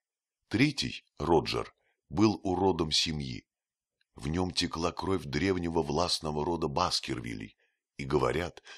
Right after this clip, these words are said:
что он походил как две капли воды на фамильный портрет старого Гюго. Он так вел себя, что ему пришлось бежать из Англии, и он умер в тысяча восемьсот семьдесят шестом году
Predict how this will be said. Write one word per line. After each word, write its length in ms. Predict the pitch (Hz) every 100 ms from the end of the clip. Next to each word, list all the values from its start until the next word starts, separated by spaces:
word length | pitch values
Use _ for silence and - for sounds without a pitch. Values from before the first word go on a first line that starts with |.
| -
что 220 | - 76
он 260 | - 101 101
походил 560 | - 82 87 82 92 87
как 280 | 87 76
две 240 | 73 95 131
капли 480 | - 113 - 95 101
воды 400 | 92 90 95 76
на 160 | 71
фамильный 540 | - 76 85 80 78 76
портрет 540 | 76 73 - 82 80
старого 600 | - - 80 76 69 71
Гюго. 600 | 65 76 67 60 52 - _ _ _ _ _ _ _ _
Он 220 | - 78
так 320 | - 90 - 110
вел 260 | 76 95
себя, 380 | - 60 53 50 - - -
что 240 | - 76
ему 220 | 78 92
пришлось 500 | - 82 - 95 80
бежать 500 | 65 85 78 92 -
из 160 | 73 64
Англии, 540 | 67 57 50 50 - _ _ - - -
и 160 | 85 -
он 240 | 135 117
умер 300 | 73 60 - - -
в 120 | -
тысяча 360 | 113 101 107
восемьсот 440 | 90 85 82 98 -
семьдесят 500 | - 87 73 82 -
шестом 520 | - 69 - 82 62
году 380 | 65 64 123